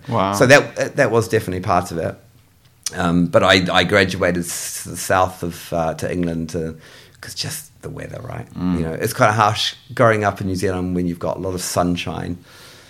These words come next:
Speaker 2: a lot
Speaker 1: Mm.
Speaker 2: of lovely weather, and then getting your head round grey and cold.
Speaker 1: Mm.
Speaker 2: So south is definitely a preference from that perspective, just from a lifestyle perspective.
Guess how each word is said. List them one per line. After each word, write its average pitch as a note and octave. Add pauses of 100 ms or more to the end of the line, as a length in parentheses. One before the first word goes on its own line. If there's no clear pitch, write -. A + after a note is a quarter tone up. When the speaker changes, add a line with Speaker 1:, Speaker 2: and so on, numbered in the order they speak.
(140)
Speaker 2:
a F2+
lot F2+
Speaker 1:
Mm. F2
Speaker 2:
of E2+
lovely F2+
weather, F2
and F2
then E2+
getting F2+
your F2
head F2
round E2+
grey E2+
and E2
cold. F#2+ (100)
Speaker 1:
Mm. E2+
Speaker 2:
So E2+ (240)
south E2
is D2+
definitely C#2+
a D#2+
preference -
from E2+
that D#2+
perspective, -
just -
from E2+
a E2+
lifestyle E2
perspective. -